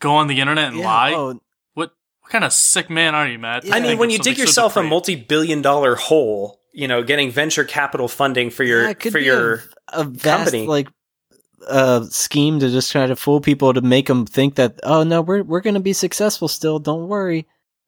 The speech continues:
Speaker 1: Oh, so it's the No Man's Sky of V R.
Speaker 2: Yeah,
Speaker 3: I,
Speaker 2: I think
Speaker 3: I,
Speaker 2: th-, that's kind
Speaker 3: honestly,
Speaker 2: of a good
Speaker 3: I
Speaker 2: way of
Speaker 3: can't
Speaker 2: looking at it.
Speaker 3: imagine a reality in which this technology actually exists. Because if it did exist, it would be in all of our fucking phones, right? Like, it's, it's a hockey puck,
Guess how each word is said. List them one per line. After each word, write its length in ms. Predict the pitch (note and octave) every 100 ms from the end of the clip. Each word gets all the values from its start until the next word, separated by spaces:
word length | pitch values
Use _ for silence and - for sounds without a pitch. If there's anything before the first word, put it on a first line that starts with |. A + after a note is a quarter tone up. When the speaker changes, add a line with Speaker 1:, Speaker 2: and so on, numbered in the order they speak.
| -
Speaker 1:
Oh, 140 | E3
so 120 | - D3+
it's 80 |
the 100 | - C#3+
No 120 | D3+
Man's 220 | C#3 B2
Sky 300 | - B2 A#2+
of 160 | A2+ A2+
V 120 | B2
R. 280 | A2+ F#2+ _ _ _ _
Speaker 2:
Yeah, 400 | E3+ G3+ F#3 A2
Speaker 3:
I, 100 | - _
Speaker 2:
I 160 | - B2+
think 200 | F3+ - -
Speaker 3:
I, 60 |
Speaker 2:
th-, 120 | B2
that's 200 | - C#3+
kind 160 | - D#3
Speaker 3:
honestly, 280 | C#4+ - A3+
Speaker 2:
of 40 |
a 40 | G#3
good 20 |
Speaker 3:
I 100 | A3
Speaker 2:
way 60 |
of 40 | G#3+
Speaker 3:
can't 200 | B3+ -
Speaker 2:
looking 20 |
at 0 |
it. 60 | G3+
Speaker 3:
imagine 360 | F3+ F#3 G3
a 60 | E3+
reality 480 | D3+ C#3 C#3+ C#3 C3
in 300 | C#3+ C#3+ C3
which 420 | C#3 - - _
this 320 | B2+ C3 E3+ -
technology 520 | E3+ D3 C#3+ B2+ C#3
actually 400 | B2+ - - A#2+
exists. 400 | G#2+ - G2+ -
Because 360 | F#3+ G2+ F#3 -
if 200 | A#3 B3+
it 160 | F3
did 160 | A3 C4+
exist, 480 | G3+ - G3 - -
it 140 | G#3 A3
would 180 | G#3
be 200 | G3+ C4
in 100 | C#4
all 260 | A#3+ G#3+ C4
of 120 | C4+
our 100 | B3+
fucking 460 | B3+ C4 - C4+ B3
phones, 720 | - D#4+ F#4+ F3+ G#2+ - - _ _ _
right? 260 | G3 D#4+ C#4
Like, 240 | B3+ - - - -
it's, 240 | D#4 - - _
it's 160 | E4 D#4+
a 80 | E4+
hockey 400 | - F#4 G4 F4
puck, 400 | - G3+ -